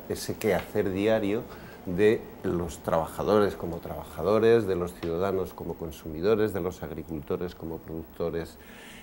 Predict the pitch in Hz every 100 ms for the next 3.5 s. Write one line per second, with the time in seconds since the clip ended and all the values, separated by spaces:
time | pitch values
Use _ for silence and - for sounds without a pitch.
0 | - 90 - 82 82 80 87 87 78 78
1 | - 82 80 80 87 82 80 80 76 90
2 | 113 110 107 117 - - - - 101 98
3 | 101 98 104 107